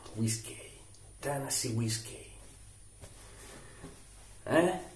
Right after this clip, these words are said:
Carissimi amici, e cosa dire di questo Omega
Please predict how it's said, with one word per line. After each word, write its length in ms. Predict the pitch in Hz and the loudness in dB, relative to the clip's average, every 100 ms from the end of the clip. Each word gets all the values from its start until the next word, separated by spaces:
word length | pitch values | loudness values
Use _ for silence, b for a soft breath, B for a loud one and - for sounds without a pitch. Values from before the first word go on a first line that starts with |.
| - - | -16 -4
Carissimi 720 | - 120 120 135 - 135 127 | 12 12 12 10 10 12 12
amici, 680 | 127 131 131 131 127 - - - - - - - - - - - - B B B B B B | 12 12 12 12 8 8 4 -8 -12 -14 -16 -16 -16 -18 -18 -18 -10 B B B B B B
e 100 | - | 4
cosa 220 | 180 175 | 10 10
dire 280 | - 214 117 | 12 12 12
di 140 | 101 - | 12 10
questo 580 | 110 110 - 107 104 | 8 8 8 8 10
Omega 840 | 113 123 123 110 110 107 - B | 10 10 10 10 12 12 12 B